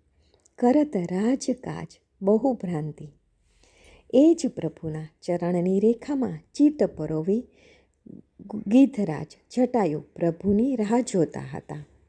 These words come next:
આગે પરા ગીધપતિ દેખા સુમિરત રામ ચરણ ચિહ્ન રેખા. અને જ્યારે હનુમાનજી અશોક વાટિકામાં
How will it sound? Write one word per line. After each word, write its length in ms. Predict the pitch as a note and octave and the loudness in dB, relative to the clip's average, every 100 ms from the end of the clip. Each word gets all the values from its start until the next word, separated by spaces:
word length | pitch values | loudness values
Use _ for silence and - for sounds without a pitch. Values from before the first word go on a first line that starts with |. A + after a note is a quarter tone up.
| _ _ _ _ _ _ _ _ _ | _ _ _ _ _ _ _ _ _
આગે 480 | F#3 F#3+ G#3 B3+ C4 | 0 2 4 4 2
પરા 460 | C4 C4 C4 C#4 C4 | 0 -4 -2 -6 -6
ગીધપતિ 800 | G#3 B3 B3 C#4 C4 C4 - B3 | 0 2 2 0 -2 -2 -2 0
દેખા 480 | D3+ C#3 - C#3+ D3+ _ _ _ | 0 -2 -6 -14 -14 _ _ _
સુમિરત 680 | - A3 A3 B3 B3 B3 B3+ | -2 2 4 4 4 0 -2
રામ 480 | A3+ A3+ A#3+ B3+ D4 | -2 -2 -2 -4 -8
ચરણ 520 | - A#3+ A#3+ C#4+ D4+ | -6 -4 0 0 -2
ચિહ્ન 300 | D4 G3+ E3+ E3+ | 0 0 0 -4
રેખા. 480 | - D3 - - - _ _ _ _ _ _ _ _ _ _ | -4 -4 -4 -14 -16 _ _ _ _ _ _ _ _ _ _
અને 260 | E3 D3+ D3+ | -2 2 2
જ્યારે 520 | D#3 - G#3+ G3+ F3 - _ | 0 0 2 2 0 -6 _
હનુમાનજી 760 | A#3+ C4+ D#4 C4 D#3+ D#3 D3+ D3+ _ - - | 0 4 4 2 0 -4 -10 -12 _ -20 -8
અશોક 380 | B3+ - D#4 D4+ | -6 0 0 0
વાટિકામાં 680 | F#3 E3 E3 E3 D3+ D3 | -2 -2 -4 -6 -8 -10